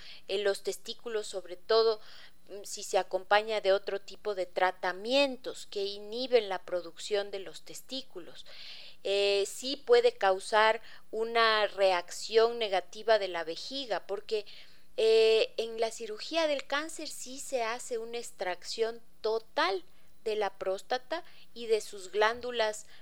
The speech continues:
vecinas, por lo tanto se cortan muchos nervios, muchas arterias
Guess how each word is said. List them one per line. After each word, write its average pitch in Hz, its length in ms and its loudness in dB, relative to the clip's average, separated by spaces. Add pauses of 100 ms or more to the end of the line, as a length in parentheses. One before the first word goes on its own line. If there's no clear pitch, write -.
(140)
vecinas, 277 800 -4
por 185 160 -4
lo 202 140 2
tanto 262 500 2
se - 160 -10
cortan 254 560 -2
muchos 226 380 -8
nervios, 233 520 0
muchas 202 420 -8
arterias 233 600 -2